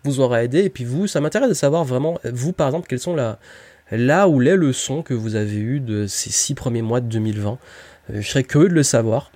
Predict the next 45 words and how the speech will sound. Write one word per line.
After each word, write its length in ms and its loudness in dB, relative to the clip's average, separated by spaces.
Et 180 -2
si 160 -2
vous 100 2
voulez 140 4
le 80 6
partager 340 -2
en 80 -2
commentaire, 460 -2
ben, 340 -4
ça 120 0
me 60 0
ferait 160 2
plaisir 400 0
et 60 2
ça 120 -2
pourrait 380 0
en 100 0
faire 180 -2
profiter 440 0
tout 140 -6
le 60 0
monde, 220 2
que 80 -2
chacun 380 2
partage 500 -2
son 320 -4
expérience. 920 0
Donc 120 2
voilà, 380 4
je 220 0
vous 160 0
souhaite, 480 0
euh, 340 0
une 100 0
excellente 380 0
continuation. 540 -2
On 100 2
se 140 -2
retrouve 360 2
très 220 -4
vite 240 -6
dans 120 2
les 100 4
prochains 320 0
contenus 340 0